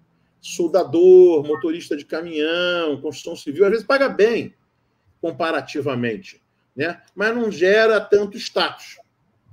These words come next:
Então, as pessoas não querem, os filhos das pessoas de classe média não querem participar disso. Então, qual é a solução? Ou traz imigrantes, que dá, gera um tipo de problema, ou mete robô,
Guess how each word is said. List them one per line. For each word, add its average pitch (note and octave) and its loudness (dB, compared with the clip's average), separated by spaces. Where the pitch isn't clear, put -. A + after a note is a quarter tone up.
Então, G3 -2
as F#3+ -8
pessoas G3 -2
não B3+ -6
querem, D#3+ 4
os B2 -12
filhos F3+ -10
das D3+ -18
pessoas D3 -8
de C3 -16
classe C#3 -10
média D#3 -4
não G3+ -8
querem F#3 -2
participar F#3 -8
disso. A#2 -10
Então, G#3+ 4
qual A#3+ 4
é B3 4
a - 4
solução? A3 -2
Ou A3+ 8
traz E3+ 0
imigrantes, E3 -2
que - -20
dá, D#3 0
gera D#3 0
um G3 -6
tipo C#3 -12
de B2+ -14
problema, F3+ 0
ou A3 12
mete G3 -2
robô, G#3+ 4